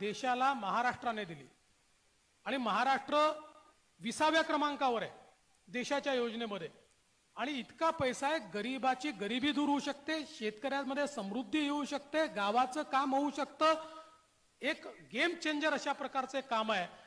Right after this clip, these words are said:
ते तुम्ही हातामध्ये घ्या." आणि एकशे अकरा योजना जयकुमार भाऊंनी तयार केल्या आणि वर्षानुवर्ष जे पाचशे कोटी रुपये केवळ महाराष्ट्रात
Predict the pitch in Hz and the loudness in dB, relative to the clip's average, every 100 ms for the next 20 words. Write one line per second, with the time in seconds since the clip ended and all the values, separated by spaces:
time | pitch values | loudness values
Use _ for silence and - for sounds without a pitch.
0 | - _ 262 262 262 208 214 262 247 247 | -20 _ -6 -2 0 0 0 0 0 -2
1 | 196 214 277 285 - - - - _ - | 0 4 4 4 -2 -16 -20 -20 _ -10
2 | - 427 214 214 - 294 277 233 294 311 | -8 -6 -8 -8 -4 2 4 2 0 2
3 | 311 285 269 285 302 277 277 269 285 240 | 2 0 -2 0 0 0 -2 -2 0 2
4 | 269 269 262 247 247 247 220 196 208 240 | 0 0 2 4 4 2 0 2 2 0
5 | - - - _ _ - 208 285 254 220 | -6 -20 -20 _ _ -6 -2 -2 0 -2
6 | 214 269 277 269 254 277 254 285 - 202 | 0 0 2 0 0 -2 -2 -2 -2 -2
7 | - 294 294 262 285 269 277 302 294 285 | -2 -4 -2 -4 -2 -4 0 0 0 0
8 | 311 254 240 262 262 | 2 4 4 2 2